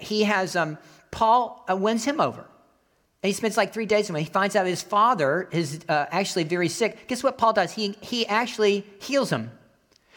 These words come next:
What, oh, here's an interesting, who's writing this? Luke. What does Luke consider? They call him the physician. I never had thought this. I thought this was amazing.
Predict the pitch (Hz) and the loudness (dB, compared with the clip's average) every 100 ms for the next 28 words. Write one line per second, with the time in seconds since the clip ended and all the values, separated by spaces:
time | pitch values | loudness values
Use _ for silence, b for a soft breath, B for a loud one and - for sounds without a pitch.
0 | B 208 226 196 247 196 226 185 208 196 | B 2 2 2 2 0 0 0 0 -2
1 | 170 156 151 202 254 208 156 127 139 - | -4 -4 -4 -4 -2 2 2 0 -4 -4
2 | 135 147 196 - _ b b b b b | -2 -2 -4 -16 _ b b b b b
3 | - 247 220 220 208 180 - 165 156 160 | 0 0 2 0 0 -2 -2 -2 -2 -2
4 | - 170 175 156 - 139 - 120 - 160 | 0 0 0 -2 -4 -8 -6 -6 -6 -10
5 | 175 B B B B 175 233 233 190 208 | -12 B B B B -2 0 -2 -2 0
6 | 175 175 170 - 180 196 160 131 131 123 | 0 0 -4 -2 -4 -4 -12 -12 -12 -12
7 | - 143 131 135 139 120 | -16 -8 -4 -2 -2 -6